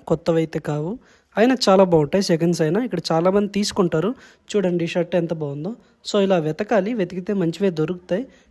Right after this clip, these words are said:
నేను కూడా చిన్నప్పుడు ఎప్పుడో టూ టైమ్స్ తీసుకున్నాను. అయితే ఇప్పుడు మనం కొత్తవి తీసుకోవాలి కాబట్టి కొంచెం ముందుకు వెళ్దాం. అక్కడ ముందుకి కొత్త షాపులు ఉన్నాయి. ముందుకు వస్తే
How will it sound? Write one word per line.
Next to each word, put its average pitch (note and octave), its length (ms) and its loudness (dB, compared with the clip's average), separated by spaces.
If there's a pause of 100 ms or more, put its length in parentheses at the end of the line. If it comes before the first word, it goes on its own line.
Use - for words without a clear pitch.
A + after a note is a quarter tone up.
(100)
నేను A3+ 180 0
కూడా A#3+ 160 0
చిన్నప్పుడు G#3 460 0
ఎప్పుడో G3 360 0
టూ F#3 200 -2
టైమ్స్ F#3 340 -2
తీసుకున్నాను. G3 640 -2 (360)
అయితే A3 160 -2
ఇప్పుడు G#3+ 160 -2
మనం G3+ 200 2
కొత్తవి F3+ 360 0
తీసుకోవాలి G#3 460 0
కాబట్టి G3 440 2
కొంచెం F#3 340 -2
ముందుకు F3+ 260 2
వెళ్దాం. E3+ 380 -2
అక్కడ F3 180 -4
ముందుకి E3 440 0
కొత్త D#3+ 260 -4
షాపులు D#3 360 -2
ఉన్నాయి. D#3+ 240 -2 (300)
ముందుకు A#3 220 2
వస్తే B3+ 260 2